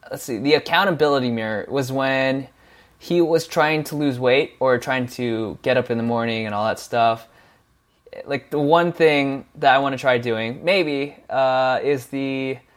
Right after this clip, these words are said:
accountability mirror, which he puts Post-it notes on the sides of his mirror and essentially writes down goals. So that's pretty cool. And then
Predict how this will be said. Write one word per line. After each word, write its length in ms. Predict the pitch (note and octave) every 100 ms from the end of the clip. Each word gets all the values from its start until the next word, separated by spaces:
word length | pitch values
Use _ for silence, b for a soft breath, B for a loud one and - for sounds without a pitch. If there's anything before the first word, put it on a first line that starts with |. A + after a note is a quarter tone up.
| b _
accountability 600 | C#3+ D#3 E3 C3+ C3 B2
mirror, 300 | A#2 A#2 A#2+
which 200 | B2 B2+
he 160 | - B2+
puts 260 | C#3+ -
Post-it 380 | - E3+ E3+ C#3+
notes 300 | C#3 C3 B2
on 200 | - C3
the 40 |
sides 480 | B2 C#3+ C3+ B2+ - - -
of 380 | C3 B2 B2 A#2+
his 240 | C3 A#2+
mirror 380 | C#3 D3 A2+ B2 b b b b -
and 400 | B2 B2+ B2+ B2
essentially 420 | C#3+ E3 - C#3
writes 320 | B2+ C3 B2+
down 420 | - B2+ B2+ B2+ - B2+
goals. 540 | D#3 G3 C#3 E2 - - _ -
So 320 | - C#3+ C#3
that's 340 | D#3+ A#3 B3+
pretty 260 | - D#4 C4+
cool. 360 | - A#3+ C3+ B2+
And 140 | F#3
then 220 | F#3 F3